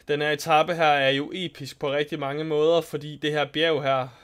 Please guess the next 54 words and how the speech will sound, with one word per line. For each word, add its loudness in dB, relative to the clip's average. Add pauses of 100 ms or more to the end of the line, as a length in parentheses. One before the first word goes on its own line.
(120)
øh, -4
de -12
starter -2
ud -4
med, -4
er -4
så -2
langt, -6
at -6
den 0
kan -6
næsten -6
allerede 0
sådan -6
sørge -2
for, -6
at -4
der -4
sidder -2
en -6
lille -6
gruppe -4
bare 0
efter -6
det -6
bjerg. -2 (140)
Men -12
vi -10
kan -8
bare 0
ikke -4
køre -2
den, -10
ligesom -8
vi -10
gjorde, -4
øhm, -6 (760)
i -14
den, -12
øh, -8
foregående -6
etape, -6
fordi -10 (720)
vi -12
har -6
endnu -6
dårligere -4
forudsætninger -8
for -8
at -4
lave -4
et -10
godt -6
resultat. -8